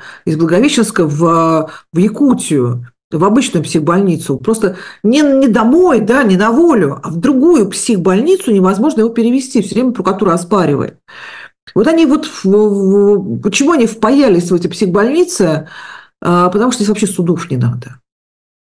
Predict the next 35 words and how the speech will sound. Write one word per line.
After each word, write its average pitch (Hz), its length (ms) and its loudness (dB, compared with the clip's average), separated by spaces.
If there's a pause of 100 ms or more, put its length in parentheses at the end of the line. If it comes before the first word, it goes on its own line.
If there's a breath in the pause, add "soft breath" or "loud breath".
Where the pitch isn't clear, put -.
(340)
Здесь 208 220 0
даже 214 440 2
нашим 208 420 -2
судам, 240 520 0
да, 185 140 2
делать 156 460 0
нечего. 143 520 -6 (500 loud breath)
А, 170 960 0 (380 loud breath)
отправил 359 340 0
в - 40 -4
психбольницу, 202 520 0
все, 190 140 -2
и 160 40 0
забыл. 170 520 -2 (300)
И 165 60 0
забыл. 196 320 0
Это 185 180 -2
может 196 240 2
быть 170 140 0
бессрочно. 160 760 -6 (880)
Это 190 160 -2
вообще 220 320 0
может 214 280 0
быть 185 140 0
бессрочно. 170 720 -4 (520 loud breath)
И 202 640 4
насчет 208 200 -2
там 196 140 0
прав 190 240 -2
человека, 294 800 0
вот 262 100 -2
это 214 160 -8
все, 180 240 -10
вот 175 160 -10
это. - 200 -20